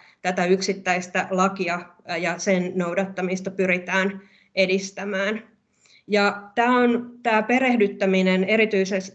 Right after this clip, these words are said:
erityisen tärkeää just tällaisissa työsuhteen muutostilanteissa,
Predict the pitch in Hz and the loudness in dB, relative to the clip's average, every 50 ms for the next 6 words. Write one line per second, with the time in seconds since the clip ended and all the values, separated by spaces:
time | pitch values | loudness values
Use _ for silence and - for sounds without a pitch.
0 | - - 185 233 233 240 233 214 196 190 190 190 196 196 190 196 190 190 190 190 | -10 -6 -2 0 0 2 2 2 2 2 0 0 0 0 0 0 0 0 -2 -2
1 | 190 190 190 185 - - - - 208 240 233 240 - 226 202 196 196 196 196 202 | -2 -2 -4 -4 -6 -12 -10 -4 -2 -2 -2 -2 -2 0 2 4 4 4 2 0
2 | 190 - - - - 220 214 208 202 208 190 185 - - - 190 180 175 175 180 | -4 -8 -6 -2 0 2 2 2 2 -2 -4 -4 -6 -6 -4 -2 -2 -2 -4 -8
3 | 175 - - _ _ _ 233 247 277 269 - 226 208 - - - 208 202 196 190 | -12 -16 -20 _ _ _ -2 0 0 2 2 0 -2 -2 -2 -2 0 2 2 2
4 | 190 190 190 185 175 185 185 - - - 190 | 2 2 0 0 0 -2 -2 -4 -6 -6 -6